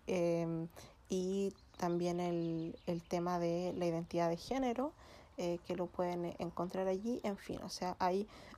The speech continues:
un montón de razones y claro, por supuesto se ven muy abstractas,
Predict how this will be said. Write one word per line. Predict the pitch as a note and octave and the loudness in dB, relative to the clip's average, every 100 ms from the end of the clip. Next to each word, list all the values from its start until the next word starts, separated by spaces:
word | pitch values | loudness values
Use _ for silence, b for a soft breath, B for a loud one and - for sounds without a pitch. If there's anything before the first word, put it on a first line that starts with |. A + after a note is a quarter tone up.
| - | -2
un | F#3+ G#3 | 2 4
montón | F3+ - F#3+ F#3 | 2 4 4 6
de | F#3+ | 2
razones | G3 F#3+ - - F3 D#3+ E3+ - - | 2 2 0 2 2 2 -4 -10 -6
y | F3+ F3+ F3 E3+ E3+ E3+ F3+ B B B - | -2 0 2 4 4 2 -2 B B B 0
claro, | B3+ D#4+ C4+ G3+ | 6 8 8 4
por | - | -2
supuesto | - - A3+ C#4 | -4 -4 -2 -2
se | C4+ A3+ | -2 -2
ven | A3 | 0
muy | A3 A#3 | 0 0
abstractas, | B3 - - A#3 A3 - - | -2 -6 -2 2 2 2 -4